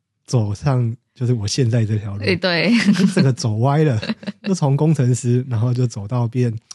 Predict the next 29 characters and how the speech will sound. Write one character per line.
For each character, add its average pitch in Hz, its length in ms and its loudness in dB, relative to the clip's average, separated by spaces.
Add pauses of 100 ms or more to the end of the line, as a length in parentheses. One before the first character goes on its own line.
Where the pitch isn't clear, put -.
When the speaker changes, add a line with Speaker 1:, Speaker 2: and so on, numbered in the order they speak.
(160)
Speaker 1:
带 135 160 0
桌 135 220 2
游 110 140 2
啊， 107 360 -6
然 107 100 -6
后 117 60 -2 (520)
带 139 120 -2
Satyr， 113 560 -4 (140)
然 113 120 -4
后 123 140 0
又 127 140 2
带 127 160 0
牌 104 200 -10
卡， 113 300 -12 (420)
就 127 80 -14
是， 143 160 0 (600)
啊， - 100 -20
整 - 140 -14
个 107 80 -6
都 127 140 -2
完 123 140 0
全 113 180 -8
就 120 100 -4
是 120 200 -4
歪 123 200 -4
到 123 120 -4
不 120 120 -6
同 104 180 -14
的， 107 220 -12